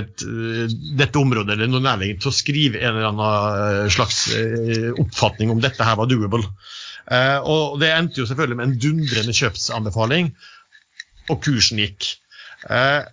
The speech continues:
jeg tror at, hvis jeg husker riktig, så om den kursen var, det var to tusen eller tre tusen den, den, den var på, på det høyeste, men selskapet var i hvert fall verdt, rundt årtusenskiftet var det jo verdt opp i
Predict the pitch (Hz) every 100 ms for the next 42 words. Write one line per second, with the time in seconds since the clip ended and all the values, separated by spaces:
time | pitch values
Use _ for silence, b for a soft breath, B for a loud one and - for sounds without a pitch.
0 | - 135 151 170 208 202 156 - - -
1 | - 160 185 - - 156 180 - - 131
2 | 170 160 170 170 147 170 131 143 147 147
3 | 147 160 151 175 143 - 120 123 123 143
4 | - 131 101 - 117 113 127 113 120 123
5 | 120 101 98 110 120 139 101 156 165 -
6 | - 147 - 175 156 131 151 165 147 151
7 | - 139 - 139 117 117 - _ - 151
8 | 143 131 _ _ - 143 - 123 98 117
9 | - - 143 123 120 120 117 131 -